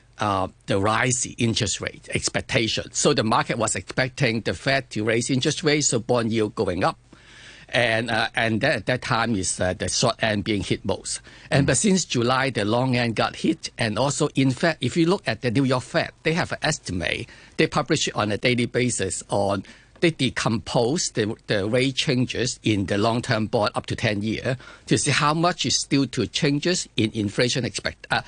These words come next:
Speaker 1: in, in interest rate expectation, and how much is due to what they call the, the other factor is actually the term premium. So, uh, uh, so actually since July,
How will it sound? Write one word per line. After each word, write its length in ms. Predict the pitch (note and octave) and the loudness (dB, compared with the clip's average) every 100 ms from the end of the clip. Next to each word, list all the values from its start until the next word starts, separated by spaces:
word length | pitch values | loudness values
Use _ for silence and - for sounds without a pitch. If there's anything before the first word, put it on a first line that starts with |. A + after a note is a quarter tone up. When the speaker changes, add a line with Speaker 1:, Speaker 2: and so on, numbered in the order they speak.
| - | 0
Speaker 1:
in, 180 | B2+ A#2+ | 0 2
in 220 | A#2+ A2 - | 0 0 2
interest 420 | D3 C3 C3+ C#3+ | 2 2 -2 0
rate 300 | A#2+ A#2 - _ | 2 0 -4 _
expectation, 800 | - - F#2 - G#2+ A2 E2+ - - - - | -6 -4 -4 0 0 0 -4 -8 -12 -10 -2
and 140 | G2+ | 0
how 180 | - C3 | 2 2
much 260 | C#3 C#3 A#2 | 2 0 -2
is 140 | - | -2
due 220 | - B2 | 0 0
to 160 | - G2+ | 0 0
what 160 | A#2 | 0
they 100 | A2+ | 0
call 340 | G#2 - G#2 G#2 - - | -2 -2 0 -2 -8 -4
the, 180 | G#2+ - - | -4 -4 -4
the 80 | F2+ | 0
other 180 | A#2+ A#2+ | 0 0
factor 400 | A#2 - - - | -4 -4 -10 -6
is 180 | G#2 G2 | -4 -2
actually 340 | A#2+ A2 G2 | -2 -2 -2
the 140 | F#2 F#2 | -4 -6
term 320 | - A2+ A2 | -2 0 0
premium. 640 | - A2+ G#2+ A#2 B1 - - - - - | -2 -2 0 -2 -6 -8 -16 -20 -20 -6
So, 380 | - D3 C3+ B2 - - | 2 4 2 -2 -16 -8
uh, 280 | - A2+ - | -2 -2 0
uh, 160 | B2+ A#2 | -2 0
so 260 | - C#3+ - | 0 0 0
actually 360 | E3+ - F3 D3+ | -2 0 0 2
since 340 | - E3+ - | 2 2 0
July, 540 | - A2+ C#3 A2 F2+ | 0 0 2 0 -4